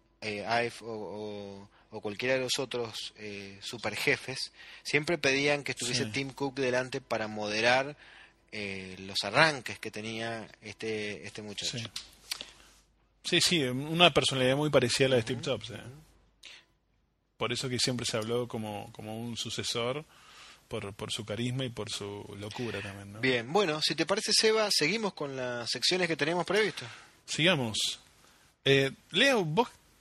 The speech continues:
Speaker 2: tenés el iPad dos
Speaker 1: Sí,
Speaker 2: todavía?
Speaker 1: claro, con mucho gusto.
Speaker 2: ¿Y, eh, actualizaste a
Speaker 1: No.
Speaker 2: I O S seis?
Speaker 1: No, no,
Speaker 2: ¿Sí?
Speaker 1: para nada.
Speaker 2: Ah, vos sabías que si actualizás a I O S seis no vas a tener Siri, ¿no?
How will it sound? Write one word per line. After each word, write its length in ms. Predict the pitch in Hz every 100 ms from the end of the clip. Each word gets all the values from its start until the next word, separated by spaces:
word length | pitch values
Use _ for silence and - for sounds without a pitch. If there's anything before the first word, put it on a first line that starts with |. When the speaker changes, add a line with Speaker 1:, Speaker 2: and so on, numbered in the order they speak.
| _
Speaker 2:
tenés 300 | 143 180 -
el 100 | 151
iPad 220 | 156 131
dos 200 | 110 151 -
Speaker 1:
Sí, 60 |
Speaker 2:
todavía? 200 | 143 156
Speaker 1:
claro, 240 | 170 113 95
con 140 | -
mucho 220 | 107 107
gusto. 280 | 135 135 - 104 _ _ _ _ _ - _ _ _ _ _ _ - -
Speaker 2:
¿Y, 160 | 135 131 _ _ -
eh, 440 | 123 117 117 117 117 - _
actualizaste 640 | 120 113 120 117 160 - 151
a 100 | 123
Speaker 1:
No. 80 | 127
Speaker 2:
I 80 | 123
O 60 |
S 100 | 110
seis? 360 | - 139 165 - _ _ _ _ _ _ _ _
Speaker 1:
No, 240 | 110 139 170
no, 200 | 165 175
Speaker 2:
¿Sí? 200 | - 202
Speaker 1:
para 80 | 220 127
nada. 240 | 113 92 _ _ _ _ _ _ _ _ 127
Speaker 2:
Ah, 260 | 135 120 - _ _ _ _ _ _ _ _
vos 200 | 131 139
sabías 300 | 135 143 160
que 120 | 139
si 220 | - 120
actualizás 600 | 110 120 107 117 110 123
a 100 | 127
I 60 | 120
O 60 | 117
S 80 | -
seis 200 | 135 110
no 200 | 120 147
vas 160 | 143
a 40 | 117
tener 240 | 113 113
Siri, 300 | - 120 107
¿no? 200 | 104 135